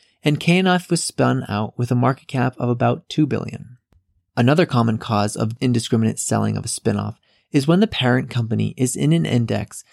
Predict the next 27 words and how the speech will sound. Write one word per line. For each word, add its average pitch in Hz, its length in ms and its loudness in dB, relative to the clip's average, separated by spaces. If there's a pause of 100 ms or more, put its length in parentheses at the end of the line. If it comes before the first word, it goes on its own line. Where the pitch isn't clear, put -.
(140)
but 156 140 2
the 175 40 2
spinoff 175 440 0
doesn't 170 280 4
meet 127 300 0
the 120 180 -2
inclusion 117 540 0
criteria. - 720 -4 (500)
Most 113 320 2
often, 117 460 0 (380)
this 151 160 2
is 208 100 4
also 135 340 2
caused 120 380 0
by 113 80 2
differences 143 580 2
in 123 300 -2
market 110 400 -2
capitalization. 107 800 -2 (560)
But 123 100 2
regardless 127 600 4
of 123 100 -2
the 127 80 -2
specific - 480 -2
reasons 160 420 2
for - 140 -2
exclusion, 107 680 -2